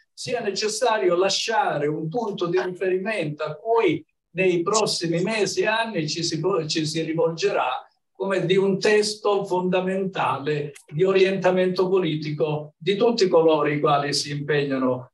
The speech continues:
sul terreno, sul terreno dell'ambiente. Voglio qui dire una cosa, eh, centrale per la nostra riflessione.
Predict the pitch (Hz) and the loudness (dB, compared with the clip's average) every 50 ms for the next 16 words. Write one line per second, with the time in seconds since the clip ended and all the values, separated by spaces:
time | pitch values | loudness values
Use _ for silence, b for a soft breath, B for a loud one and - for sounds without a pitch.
0 | _ _ - - 175 165 156 151 156 147 151 147 135 131 131 127 120 123 123 123 | _ _ -8 -4 -2 -2 0 0 0 0 0 0 2 2 4 2 4 2 2 0
1 | 123 123 131 - - - _ _ - - 160 147 147 156 135 131 135 127 131 131 | -2 -2 -4 -6 -10 -14 _ _ -8 -4 -4 -2 0 2 4 4 4 4 4 2
2 | 127 120 110 110 117 131 135 127 123 123 123 123 123 120 110 - - - - _ | 0 0 -2 -6 -4 0 2 2 2 2 0 0 -2 -2 -2 -2 -4 -8 -16 _
3 | _ _ _ _ _ _ _ _ _ _ _ _ _ _ _ _ _ _ _ _ | _ _ _ _ _ _ _ _ _ _ _ _ _ _ _ _ _ _ _ _
4 | _ _ _ _ _ _ _ _ _ 170 254 247 247 254 240 - - 247 240 - | _ _ _ _ _ _ _ _ _ 2 2 4 4 4 2 2 2 2 2 4
5 | 226 214 208 190 185 185 180 175 165 170 180 175 - 190 185 165 - 170 170 160 | 6 6 6 6 6 4 4 4 4 4 4 6 6 6 4 4 4 2 2 2
6 | 156 165 180 156 156 156 156 156 151 151 147 151 156 165 185 185 160 - 165 170 | 2 2 0 0 0 0 -2 -2 -2 -2 -2 -2 -2 -4 -8 -10 -10 -12 -14 -16
7 | - - _ - - 190 185 185 185 240 233 185 160 147 147 143 139 139 139 147 | -18 -18 _ -4 -2 0 0 0 2 2 4 4 4 4 2 2 2 0 0 -2
8 | 143 - - 156 143 147 143 143 143 143 143 147 147 147 147 147 139 139 143 143 | -4 -2 0 0 2 0 0 2 2 2 2 2 2 0 0 0 2 2 2 0
9 | 135 - - 139 139 139 - - 147 131 131 127 131 135 156 160 - - _ _ | -2 -4 -4 -4 -4 -4 -4 -4 -2 -2 0 -2 -2 -4 -6 -8 -10 -14 _ _